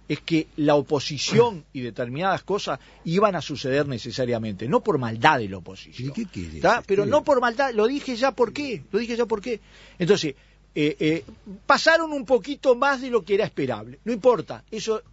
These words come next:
Speaker 1: en un cálculo político y en un análisis político,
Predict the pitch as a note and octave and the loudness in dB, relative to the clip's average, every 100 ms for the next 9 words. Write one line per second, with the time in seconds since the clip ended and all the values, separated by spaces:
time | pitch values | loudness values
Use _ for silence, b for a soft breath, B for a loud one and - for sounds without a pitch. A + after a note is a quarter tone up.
0 | - E3 G#3+ A#3+ - A#3 E3+ F3 C3+ D3 | -6 -2 -2 -2 4 4 4 0 0 0
1 | D3+ C3+ C3+ B2 C3 E3 G3 F3 F#3 F3 | -2 -4 -4 -2 -2 -2 -2 -2 -2 -4
2 | D#3+ C3+ D#3 A#3 B3+ E3 C3 | -4 0 0 0 -4 0 -2